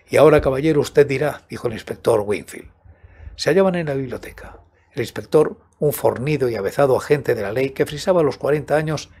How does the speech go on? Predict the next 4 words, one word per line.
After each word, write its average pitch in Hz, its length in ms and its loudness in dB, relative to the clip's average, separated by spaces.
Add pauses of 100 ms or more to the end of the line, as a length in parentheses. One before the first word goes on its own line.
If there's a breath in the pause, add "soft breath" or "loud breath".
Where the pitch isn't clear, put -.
estaba 190 280 4
finalizando 156 640 -6
sus - 260 -10
investigaciones. - 1000 -10